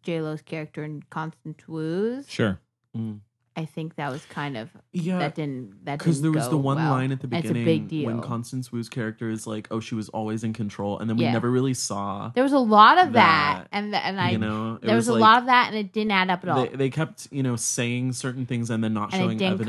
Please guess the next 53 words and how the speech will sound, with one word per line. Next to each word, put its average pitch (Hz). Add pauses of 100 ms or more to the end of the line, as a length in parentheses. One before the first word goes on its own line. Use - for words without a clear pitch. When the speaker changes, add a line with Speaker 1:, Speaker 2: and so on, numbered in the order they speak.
(120)
Speaker 3:
evidence 165
for 170
Speaker 1:
through. 139
Speaker 3:
it. 113
And 113
I'm -
like, 110
Speaker 1:
Exactly. 117
Speaker 3:
if 107
you're 143
Speaker 2:
Mm. -
Speaker 3:
gonna 151
make 120
us - (460)
Speaker 1:
Yeah. 127
Speaker 3:
believe 113
that 101
these 113
characters 104
have 147
Speaker 1:
Yeah. -
Speaker 3:
these 110
kind 104
of, 104
you 110
know, 98
interwoven 101
connections, 101
Speaker 1:
Exactly. 131
Speaker 3:
show 110
them. - (380)
Speaker 1:
Yes, 151
exactly. 156 (260)
And 196
if 202
we're 214
not 220
supposed 247
to 208
trust - (300)
Constance 175
Wu, 175
then, 170
like, 156
let's 151
back 139
that 143
up 139 (100)
Speaker 3:
Mm-hmm. 190
Speaker 1:
too 151
in 131
more 135
of 165